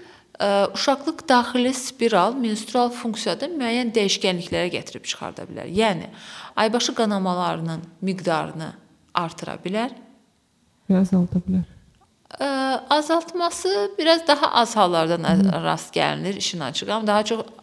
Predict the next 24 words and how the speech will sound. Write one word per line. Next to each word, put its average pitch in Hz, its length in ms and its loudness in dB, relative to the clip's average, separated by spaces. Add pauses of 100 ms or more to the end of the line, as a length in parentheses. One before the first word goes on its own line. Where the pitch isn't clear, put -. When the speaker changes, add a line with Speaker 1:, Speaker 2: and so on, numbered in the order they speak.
Speaker 1:
artırır 175 520 2
Speaker 2:
Hı 185 40 2
hı. 175 40 2
Speaker 1:
miqdarını 131 720 -4 (480)
və 277 320 2
aybaşı 233 580 0
müddətini 208 680 0
uzada 180 340 -8
bilər. - 320 -16 (1300)
Ə, 190 160 -2 (280)
aybaşı 196 420 2
arası 175 440 -2
qanamalara 175 640 -2
səbəb 190 400 -2
ola 226 160 0
bilər 240 400 -2 (520)
və 277 120 -4
normalda 330 800 -2 (100)
əgər 220 400 -2
ki, - 160 -8 (140)
ilk 294 360 -2
iki - 440 -2
ay 180 280 0
ərzində 151 680 -6